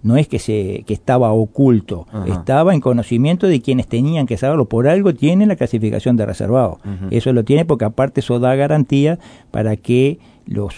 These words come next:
Speaker 1: eh, eh, que, eh, las actuaciones de los tribunales de honor, eh, se hagan en un marco tal que, que la gente,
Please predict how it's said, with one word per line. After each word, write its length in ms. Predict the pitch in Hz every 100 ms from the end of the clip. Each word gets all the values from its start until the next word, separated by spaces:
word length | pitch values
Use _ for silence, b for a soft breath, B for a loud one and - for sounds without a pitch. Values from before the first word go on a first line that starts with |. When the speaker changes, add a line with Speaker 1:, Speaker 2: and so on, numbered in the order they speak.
| - -
Speaker 1:
eh, 340 | - 104 - 101
eh, 260 | - 95 101 -
que, 680 | - 92 98 87 87 92
eh, 40 | 87
las 160 | 95
actuaciones 580 | 107 101 101 - 139 131
de 60 | 104
los 140 | 107
tribunales 400 | - 110 120 135
de 80 | 143
honor, 340 | 147 135 165 - B B
eh, 540 | - 107 104 104 104 104 - - 330
se 180 | - 127
hagan 200 | 127 127
en 80 | 120
un 200 | 139 139
marco 340 | 147 139 151
tal 300 | 147 143 160
que, 140 | 170 139
que 200 | - -
la 160 | 117 110
gente, 520 | 127 131 127 170